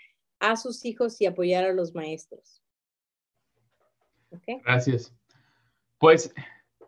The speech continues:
Speaker 2: se acaba el tiempo que tenemos para esta presentación. Gracias a todos que se han participado y todos los que han, han visto la presentación hoy.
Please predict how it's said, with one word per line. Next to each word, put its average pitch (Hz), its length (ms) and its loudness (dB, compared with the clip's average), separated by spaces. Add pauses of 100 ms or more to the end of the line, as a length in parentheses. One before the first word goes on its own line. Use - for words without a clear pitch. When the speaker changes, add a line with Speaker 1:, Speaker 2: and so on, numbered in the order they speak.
(320)
Speaker 2:
se 170 120 -4
acaba 165 220 4
el 156 180 6
tiempo 151 300 2
que 143 100 0
tenemos 139 340 4
para 135 240 2
esta 127 160 -2
presentación. 123 960 0
Gracias 156 420 4
a 120 60 -4
todos 143 280 0
que 127 180 0
se 135 120 -6
han 127 140 -2
participado 131 720 2
y 127 100 0
todos 131 340 -2
los 123 140 -10
que 120 320 0
han, 113 340 0
han 113 320 -2
visto 135 460 2
la 117 280 -2
presentación 120 640 0
hoy. 120 260 2